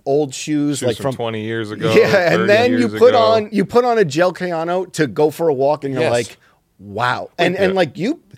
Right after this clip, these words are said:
Speaker 3: did I
Speaker 1: honestly, you wear a lot of, like
Speaker 3: Wait, did I tell you? I know I told you guys in Slack, but I don't know if I said it on the show, 'cause I had gotten sent, uh, a few pairs of asics. Shout out our friend Colin Brickley. Um,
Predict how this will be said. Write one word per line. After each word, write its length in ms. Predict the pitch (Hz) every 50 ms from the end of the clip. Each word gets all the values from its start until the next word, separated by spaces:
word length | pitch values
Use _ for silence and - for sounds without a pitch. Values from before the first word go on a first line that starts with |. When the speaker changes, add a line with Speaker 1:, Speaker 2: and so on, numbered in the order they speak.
| _ -
Speaker 3:
did 100 | 139 147
I 60 | 165
Speaker 1:
honestly, 240 | 190 214 - 233 226
you 140 | 233 349 381
wear 180 | 381 302 254
a 60 | 190 165
lot 240 | 156 143 139 135
of, 80 | 131 117
like 200 | 131 135 123 - 156
Speaker 3:
Wait, 160 | 185 180 -
did 100 | - 151
I 100 | 165 190
tell 220 | 190 - - 214
you? 180 | 226 226 202 - _ -
I 140 | 120 143
know 180 | 147 147 170 202
I 60 | 214
told 220 | 170 - 180 170 156
you 60 | 143
guys 220 | 143 135 135 127 117
in 60 | 104
Slack, 380 | - - - 117 113 104 87 -
but 80 | - 98
I 40 | 113
don't 60 | 127
know 60 | 131
if 100 | - -
I 40 | 98
said 280 | 92 - - 113 107
it 60 | 104 98
on 120 | 95 95
the 80 | 92 87
show, 520 | - - - - 131 110 92 71 64 - _ _
'cause 120 | - 107
I 100 | 110 117
had 180 | 123 131 127 110
gotten 360 | - 113 117 120 - 107 101
sent, 460 | 95 - - - - 113 113 110 104 - _ _ _ _ _ _ _ _ _ _ _ _ _ _ -
uh, 240 | 92 90 87 87 -
a 60 | -
few 180 | - - 117 117
pairs 320 | - - 127 104 98 92
of 60 | 101 -
asics. 420 | - 95 95 - - 98 95 -
Shout 300 | - - - - 95 95
out 180 | 95 95 90 - _ _ _ _ _ -
our 80 | - 87
friend 300 | - - 95 92 90 -
Colin 300 | - 92 92 92 90 82
Brickley. 520 | - 87 85 - - 92 90 90 90 87 _ _ _ _ _ _ _ _ _ _ -
Um, 460 | 92 92 87 85 82 82 80 80